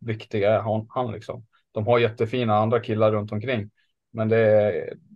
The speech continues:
han är liksom motorn i laget någonstans. De har ingen annan motor på det sättet.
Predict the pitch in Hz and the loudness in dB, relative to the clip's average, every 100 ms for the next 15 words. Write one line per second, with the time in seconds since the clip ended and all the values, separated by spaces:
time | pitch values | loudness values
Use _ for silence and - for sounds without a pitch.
0 | _ _ 113 120 113 110 104 101 101 123 | _ _ -2 0 2 0 -2 -8 -8 -10
1 | - 123 98 127 98 76 - 101 107 90 | -6 -4 0 0 0 -6 -10 -12 -10 -12
2 | - - 107 110 131 101 101 101 98 - | -14 -10 -4 -2 -2 -2 -6 -8 -10 -16
3 | _ _ _ _ _ _ _ _ 107 104 | _ _ _ _ _ _ _ _ -10 -8
4 | - 98 104 98 101 - - | -8 -8 -6 -6 -6 -10 -12